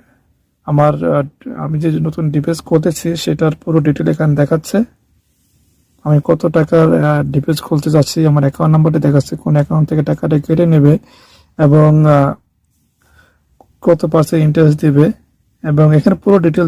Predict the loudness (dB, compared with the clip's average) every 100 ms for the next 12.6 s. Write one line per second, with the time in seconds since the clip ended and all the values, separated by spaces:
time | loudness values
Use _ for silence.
0 | 2 2 0 -2 0 2 4 4 4 2
1 | 0 -2 -6 -4 0 2 2 0 -2 0
2 | 2 0 0 0 0 0 -2 0 0 2
3 | 2 4 4 2 -2 -6 _ _ _ -2
4 | 0 2 2 2 2 4 2 0 -6 -8
5 | _ _ _ -8 -4 -2 0 0 -2 -2
6 | -4 -2 0 0 2 2 0 -2 _ _
7 | _ -4 -2 2 2 2 -4 -6 -2 -2
8 | -4 -6 -6 -2 -2 -2 -4 -4 0 0
9 | 0 -4 _ _ _ _ _ _ _ _
10 | _ _ _ _ _ _ _ _ _ -6
11 | 0 2 2 2 0 0 2 0 0 -2
12 | -2 -2 -2 0 -2 -2